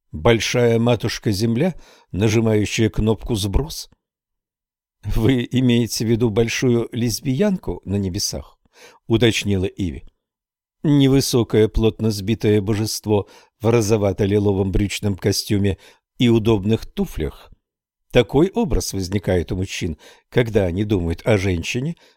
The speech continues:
пытающейся учить их жить». «Не знаю». Фрэнк чувствовал, что выжат досуха. Он скучал по дочери,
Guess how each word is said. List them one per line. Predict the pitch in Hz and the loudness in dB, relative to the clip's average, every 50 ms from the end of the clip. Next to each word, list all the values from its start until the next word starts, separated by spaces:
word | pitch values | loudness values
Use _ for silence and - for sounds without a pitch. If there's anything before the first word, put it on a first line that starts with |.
| _ _ _ | _ _ _
пытающейся | - 139 123 - - 110 101 98 90 - - - 95 92 - - 104 95 - _ | 0 0 2 2 2 0 0 0 -2 -4 -6 -8 -8 -6 -6 -6 -6 -8 -8 _
учить | - 113 107 - - - 98 87 - - | -6 -4 -4 -4 -4 -6 -6 -6 -4 -4
их | 104 92 107 | -4 -2 -2
жить». | 107 95 110 113 95 - - - - _ _ _ _ _ _ _ _ _ _ _ _ _ _ _ _ _ _ _ _ _ _ _ _ - | -2 -2 -2 -2 -4 -6 -12 -18 -20 _ _ _ _ _ _ _ _ _ _ _ _ _ _ _ _ _ _ _ _ _ _ _ _ -6
«Не | - 87 82 78 76 85 92 | -4 -4 -2 -2 -4 -4 -4
знаю». | 90 90 104 120 113 76 65 58 55 - - _ _ _ _ _ _ _ _ _ _ | -4 -2 -2 -2 -2 -2 -4 -8 -10 -12 -16 _ _ _ _ _ _ _ _ _ _
Фрэнк | - - - 113 98 95 85 | -4 0 2 2 2 0 -2
чувствовал, | - - 127 113 101 - - 113 110 113 | -4 -2 -2 -2 -2 -2 -4 -4 -4 -4
что | 101 - - - 123 | -4 -4 -4 -2 -2
выжат | 107 98 95 87 110 92 - - - | 0 0 -2 -2 -4 -4 -6 -10 -10
досуха. | 113 104 98 110 104 78 - - 92 - - - 95 - _ _ - - _ _ _ _ _ | -8 -2 0 0 0 0 -2 -8 -10 -10 -8 -8 -10 -10 _ _ -20 -20 _ _ _ _ _
Он | - 110 113 117 | 0 0 2 2
скучал | - - - 127 120 - - 127 113 104 98 | 0 -2 -2 -2 -2 0 0 0 0 0 0
по | - 117 107 | 0 -2 -2
дочери, | 90 95 85 - - - 71 71 69 - | -2 -2 -4 -6 -6 -8 -6 -6 -8 -10